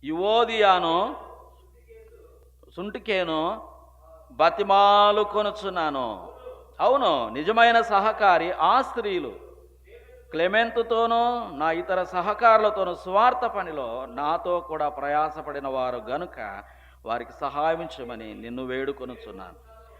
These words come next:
ఆ సహకారుల పేరులు జీవగ్రంథమందు రాయబడి. ఇక్కడ పౌలు చెప్తున్నాడు,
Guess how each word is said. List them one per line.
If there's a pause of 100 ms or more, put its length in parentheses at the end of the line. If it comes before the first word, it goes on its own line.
(120)
ఆ
సహకారుల
పేరులు
జీవగ్రంథమందు
రాయబడి. (2250)
ఇక్కడ (160)
పౌలు
చెప్తున్నాడు,